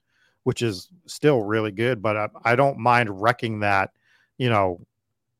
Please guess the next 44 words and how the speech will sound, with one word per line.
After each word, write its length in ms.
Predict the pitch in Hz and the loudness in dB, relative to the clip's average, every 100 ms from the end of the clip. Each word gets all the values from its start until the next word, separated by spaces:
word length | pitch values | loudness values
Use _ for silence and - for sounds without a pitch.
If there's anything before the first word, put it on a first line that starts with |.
| _ _ | _ _
A 140 | 151 131 | -2 0
D 120 | 117 | -2
P 220 | 123 131 | -2 -4
difference 420 | 110 101 98 95 | -4 -6 -8 -12
too 160 | - 107 | -10 -4
much 280 | 101 101 - | -2 -4 -2
by 100 | 101 | -4
grabbing 400 | 104 107 104 101 | 0 0 0 -4
him 200 | 104 98 | -8 -6
where 220 | 101 98 | -6 -6
he 100 | 98 | -6
is 180 | 98 90 | -10 -4
now, 220 | 123 175 | -2 -2
because 500 | 104 101 107 98 - _ _ _ _ _ - | -4 -8 -6 -6 -10 _ _ _ _ _ -10
if 140 | 135 | 2
I, 160 | 147 156 | 4 4
if 240 | 160 127 | 2 0
I 140 | 131 143 | 0 0
get 220 | 147 139 | -2 -4
locked 280 | 139 160 160 | -2 -2 -2
out 140 | 156 | -4
of 100 | 139 | -4
Bills 300 | 135 202 170 | -6 -6 -8
and 100 | 113 | -10
I'm 80 | 110 | -12
like, 160 | 110 - | -14 -12
"Oh, 160 | 147 143 | -10 -6
I 120 | 104 | -8
can 120 | - | -10
scoop 320 | - - 127 | -16 -8 -4
Isaiah 380 | 117 113 110 107 | -2 -2 -2 -4
McKenzie 500 | 104 - 127 117 110 | -6 -6 -6 -4 -8
for 100 | 113 | -6
my 160 | 107 107 | -4 -4
bring 280 | - 113 113 | -4 -6 -4
back 300 | 107 98 - | -4 -4 -6
for 520 | 110 98 95 92 90 - _ _ _ | -10 -6 -4 -4 -8 -12 _ _ _
Ja'Marr 340 | - 120 110 101 | -6 0 0 0
Chase 580 | - 98 92 90 - - | -4 -6 -6 -8 -12 -12
or 680 | 107 98 95 92 95 95 101 | -6 -4 -2 -4 -6 -10 -14
T 200 | - 107 | -10 -8
Higgins 420 | 98 95 98 95 | -8 -8 -8 -8
or 180 | 95 87 | -10 -8
whoever," 640 | 90 101 131 151 104 110 | -6 2 6 6 2 -10